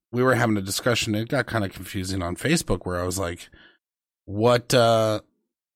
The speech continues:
where do we draw the line between giving up freedoms temporarily and letting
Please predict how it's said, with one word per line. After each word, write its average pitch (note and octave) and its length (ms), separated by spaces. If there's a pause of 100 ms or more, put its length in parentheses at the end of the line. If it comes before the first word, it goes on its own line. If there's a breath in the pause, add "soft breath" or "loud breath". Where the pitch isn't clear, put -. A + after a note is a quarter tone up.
(240)
where C#3 200
do E3 60
we D#3 80
draw C3 180
the A#2 80
line A2 280
between G#2+ 340
giving G2+ 240
up F#2 160
freedoms C3+ 460
temporarily G#2+ 880
and G#2 360
letting A2 680